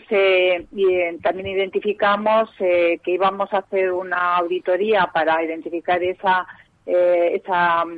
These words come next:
ese compromiso de las organizaciones para poder otorgar un sello que distinguiera aquellas organizaciones más avanzadas, con una visión más innovadora,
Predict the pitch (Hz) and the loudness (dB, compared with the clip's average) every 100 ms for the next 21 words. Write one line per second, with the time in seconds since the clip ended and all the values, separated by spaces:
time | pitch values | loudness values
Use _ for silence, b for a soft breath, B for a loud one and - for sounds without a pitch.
0 | 160 _ B 208 220 - 180 180 170 180 | -14 _ B -6 -4 -2 -4 -2 -2 -2
1 | 226 226 196 175 175 170 180 180 175 190 | -4 -2 -2 0 0 -2 -2 -4 -4 -4
2 | 196 190 190 - 170 160 170 165 170 170 | -2 -4 -4 -2 -2 0 0 0 -2 -2
3 | 170 170 170 175 170 185 175 180 - 165 | -2 0 0 -2 -8 -6 -4 -4 -4 -6
4 | 160 - 156 170 175 170 175 170 165 170 | -6 -8 -6 -2 -2 -2 -4 -6 -6 -8
5 | 165 - 170 - 180 180 180 - B B | -8 -6 -6 -4 -6 -6 -10 -10 B B
6 | B - 175 170 - 175 170 170 185 175 | B -12 -4 -4 -2 -2 -2 -4 -2 0
7 | 180 185 190 - 165 170 170 170 175 170 | 2 0 -2 -6 -8 -4 -6 -6 -8 -8
8 | 170 185 175 170 170 170 180 180 180 | -10 -10 -6 -2 0 0 0 0 0